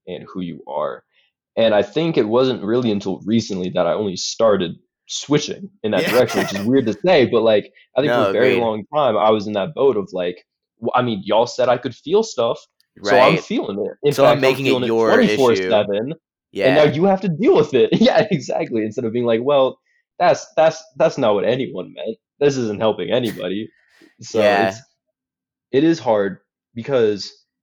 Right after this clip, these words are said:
Speaker 1: I would be lying if I said I didn't enjoy this music, but there's so many stereotypes and taboos about, I think, men in particular listening to this, these types of songs, because it's either
Speaker 2: Mm-hmm.
Speaker 1: like, on the one side, and I would say the more old-fashioned side, it's like,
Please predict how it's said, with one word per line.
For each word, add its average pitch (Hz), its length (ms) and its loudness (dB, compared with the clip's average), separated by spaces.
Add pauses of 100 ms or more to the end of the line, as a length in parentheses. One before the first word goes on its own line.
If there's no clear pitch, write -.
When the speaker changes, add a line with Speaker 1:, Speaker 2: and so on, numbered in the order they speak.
(120)
Speaker 1:
I 127 80 2
would 143 80 2
be 147 100 -6
lying 156 200 0
if 135 80 0
I 131 60 0
said - 160 -4
I 104 80 -2
didn't 104 320 -6
enjoy 95 280 -10
this 85 240 -16
music, 95 380 -8 (100)
but 87 120 -16
there's 101 260 -8
so 113 340 -6
many 98 360 -8
stereotypes 95 760 -8
and 98 120 -12
taboos 92 500 -10
about, 85 360 -12 (500)
I 101 80 -8
think, 101 220 -6
men 95 160 -6
in 104 100 -8
particular 92 580 -6
listening 90 640 -10 (120)
to 101 100 -8
this, 87 440 -6
these 101 260 -6
types 90 260 -6
of - 120 -14
songs, 120 440 -4
because 95 200 -6
it's 98 140 -10
either 104 160 0
Speaker 2:
Mm-hmm. 92 140 -2
Speaker 1:
like, 80 180 -8 (560)
on 117 100 0
the 107 80 4
one 117 300 2
side, 87 600 -2
and 98 100 -4
I 87 40 0
would 90 120 -4
say 95 140 -2
the 85 80 -6
more 92 240 -6
old-fashioned 90 640 -6
side, 82 260 -4
it's 85 120 -8
like, 87 140 -6